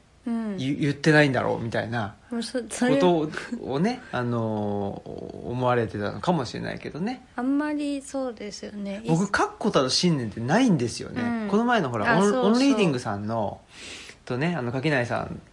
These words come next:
Speaker 2: と喋ったとこでも、ね、
Speaker 1: だから、
Speaker 2: 言ってたけど。
Speaker 1: 有料無料とか。
Speaker 2: そうそうそうそう。
Speaker 1: うん。
Speaker 2: あんまり、この確固たる信念でやってなくって、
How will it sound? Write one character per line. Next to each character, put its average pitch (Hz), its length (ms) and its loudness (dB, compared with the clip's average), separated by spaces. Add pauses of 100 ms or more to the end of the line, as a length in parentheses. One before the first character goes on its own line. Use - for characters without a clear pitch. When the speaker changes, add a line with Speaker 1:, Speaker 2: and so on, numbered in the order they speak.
Speaker 2:
と 113 100 -4
喋 120 300 0
っ - 20 -16
た - 300 0 (100)
と 113 100 -8
こ 120 120 0
で 117 60 0
も、 107 300 -6 (540)
ね、 139 160 -6 (260)
Speaker 1:
だ 233 120 -10
か 120 60 -6
ら、 160 60 -2
Speaker 2:
言 - 20 -4
っ - 20 -4
て 147 100 2
た 123 100 0
け 107 100 -8
ど。 107 180 -2
Speaker 1:
有 233 180 0
料 233 260 -2
無 220 280 -4
料 208 340 -2
と 185 220 -12
か。 165 200 -14
Speaker 2:
そ 180 140 -2
う 160 60 0
そ 151 100 -4
う 147 40 -2
そ 147 60 -2
う 135 40 -6
そ 220 140 -2
う。 - 20 2
Speaker 1:
う - 60 0
ん。 190 200 -8
Speaker 2:
あ 214 120 0
ん 302 180 0
ま 302 100 4
り、 269 420 0 (680)
こ - 100 -10
の 208 80 -4
確 285 300 0
固 269 100 0
た 190 80 4
る 143 100 2
信 196 280 4
念 113 580 -2
で 135 340 2 (1400)
や 156 120 4
っ - 20 2
て 151 200 -2
な 151 200 2
く 131 120 -4
っ - 20 -4
て、 113 500 -2